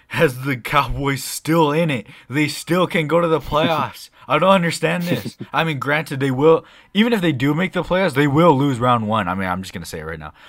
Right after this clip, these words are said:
Speaker 1: I know a lot of people are gonna get angry at me for saying this, but they will. They're gonna lose the playoffs if they even, if they even make it.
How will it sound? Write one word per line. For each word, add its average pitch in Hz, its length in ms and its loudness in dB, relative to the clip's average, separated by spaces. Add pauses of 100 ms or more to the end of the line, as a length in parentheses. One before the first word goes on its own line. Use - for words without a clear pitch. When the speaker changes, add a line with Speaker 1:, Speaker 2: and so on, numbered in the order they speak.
(160)
Speaker 1:
I 123 100 -2
know 135 140 2
a 123 40 4
lot 117 120 4
of 107 60 -4
people 120 140 -2
are 120 60 -2
gonna 110 140 -6
get 104 140 -4
angry 101 260 -4
at 123 80 -4
me 120 120 -4
for 110 140 -8
saying 110 280 -6
this, 107 120 -8
but 107 180 -8
they 123 120 0
will. 107 320 -4
They're 123 160 -4
gonna 143 280 0
lose 131 220 -4
the 123 120 -6
playoffs 113 440 -2
if 110 180 -8
they 113 100 -8
even, 107 360 -8
if 139 200 -4
they 123 140 -6
even 107 220 -8
make 90 240 -12
it. - 120 -20